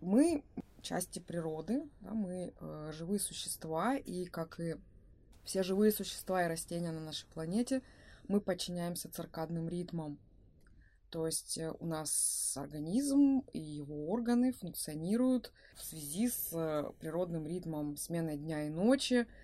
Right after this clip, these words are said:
Э, также очень, э, мы сильно реагируем на смену времён года. И,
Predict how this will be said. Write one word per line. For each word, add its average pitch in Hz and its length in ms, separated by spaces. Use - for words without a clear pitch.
Э, 160 220
также 170 340
очень, 156 480
э, 143 140
мы 143 320
сильно 147 640
реагируем 151 720
на 147 320
смену 170 340
времён 170 360
года. 175 440
И, 175 340